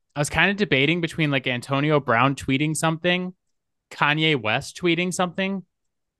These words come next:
'cause, like, Taylor Swift is there. Uh,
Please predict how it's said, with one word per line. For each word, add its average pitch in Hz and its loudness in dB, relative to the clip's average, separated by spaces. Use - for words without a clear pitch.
'cause, 123 0
like, 113 0
Taylor 131 2
Swift 131 -4
is 143 -4
there. 160 -4
Uh, 123 4